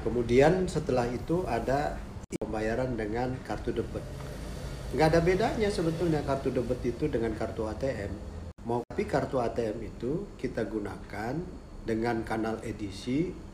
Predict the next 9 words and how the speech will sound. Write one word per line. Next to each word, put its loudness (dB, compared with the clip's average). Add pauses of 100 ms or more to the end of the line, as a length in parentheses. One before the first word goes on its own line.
(100)
untuk -2
mendebit 0
rekening -2
kita -4
pada -2
waktu 0
melakukan -2
transaksi -2
pembayaran. 0